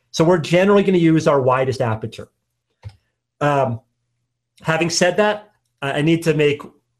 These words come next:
one little note here. On most camera lenses,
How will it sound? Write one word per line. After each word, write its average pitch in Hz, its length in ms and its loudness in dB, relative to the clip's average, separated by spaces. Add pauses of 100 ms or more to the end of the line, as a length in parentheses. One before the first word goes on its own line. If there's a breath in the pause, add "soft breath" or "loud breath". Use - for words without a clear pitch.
(320)
one 156 420 0
little 143 240 2
note 131 320 0
here. 98 320 -10 (840)
On 160 260 0
most 170 580 0
camera 180 380 -2
lenses, 104 680 -6